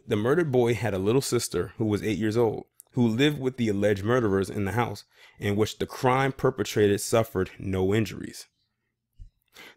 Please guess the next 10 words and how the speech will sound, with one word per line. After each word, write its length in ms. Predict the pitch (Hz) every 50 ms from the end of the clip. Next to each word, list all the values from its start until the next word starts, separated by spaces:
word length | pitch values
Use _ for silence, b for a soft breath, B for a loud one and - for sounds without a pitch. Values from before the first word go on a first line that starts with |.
| B -
The 100 | 98 98
surgery 500 | - - 127 135 156 175 165 175 180 170
had 180 | 127 131 123
apparently 560 | 107 101 - - - 135 139 143 143 139 143 135
been 180 | 117 127 117
performed 460 | - 113 104 - - 120 123 123 120
with 180 | 104 92 - -
no 260 | 95 92 90 95 95
medical 580 | 95 98 101 110 127 127 - - 143 151 151 b b b b b
supervision 760 | b - - 143 160 180 151 127 113 107 104 104 113 127 123